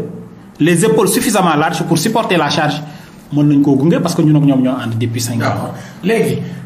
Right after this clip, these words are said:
Speaker 2: euh, est-ce que xalaat nga tamit Modou Diagne Fada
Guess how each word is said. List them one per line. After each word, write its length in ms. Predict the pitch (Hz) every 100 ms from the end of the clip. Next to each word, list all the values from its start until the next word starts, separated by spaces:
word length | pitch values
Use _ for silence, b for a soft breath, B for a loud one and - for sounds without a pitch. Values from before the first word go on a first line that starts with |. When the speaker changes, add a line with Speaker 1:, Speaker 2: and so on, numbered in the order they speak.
| -
Speaker 2:
euh, 220 | 160 156
est-ce 280 | 156 220 -
que 80 | 269 247 -
xalaat 200 | 185 160
nga 140 | 143
tamit 260 | 156 147 -
Modou 200 | 147 170 160
Diagne 180 | 143
Fada 420 | - 135 139 185